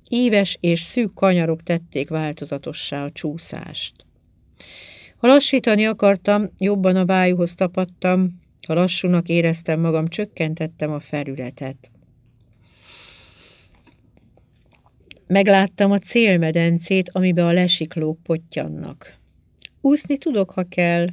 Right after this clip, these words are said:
No, lássuk csak, mi fán terem a tocsanás. Kisebb repülés végén landoltam a tiszta medencében. Alámerültem, majd gyorsan talpra szökkentem. „Milyen volt?” kérdezték a parton szárítkozó haverok.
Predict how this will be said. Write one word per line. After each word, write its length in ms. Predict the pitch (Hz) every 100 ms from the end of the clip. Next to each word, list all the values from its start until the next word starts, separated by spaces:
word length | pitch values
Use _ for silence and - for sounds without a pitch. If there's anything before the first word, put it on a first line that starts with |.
| - _ _ - - - _
No, 140 | - 185
lássuk 480 | 180 175 175 240 -
csak, 280 | - 226
mi 160 | 202 196
fán 320 | - 208 208
terem 360 | 185 175 180 180
a 120 | 196
tocsanás. 1000 | - 220 - - 143 147 143 147 - - _ _ _ _
Kisebb 420 | - 175 - 170
repülés 560 | 170 175 175 170 165 160
végén 600 | 170 165 170 170 175 175 _ _ -
landoltam 760 | 156 170 170 147 147 156 156
a 60 | 160
tiszta 440 | 190 196 - 147
medencében. 1000 | 160 151 165 - - 143 147 143 135 151 - _ _ _ _ - - - - _
Alámerültem, 920 | - 277 254 247 240 233 233 233 220 202
majd 240 | 175 160
gyorsan 600 | 160 160 165 - 160 165
talpra 360 | - 123 - 139
szökkentem. 840 | - - - 139 135 - 135 131 135 _ _ _ _ _ _
„Milyen 320 | 320 370 190
volt?” 240 | 175 180 180
kérdezték 580 | - 156 151 - 151 151
a 60 |
parton 420 | 143 151 147 160
szárítkozó 800 | 156 - 156 156 151 - 160 160
haverok. 500 | 160 151 156 160 160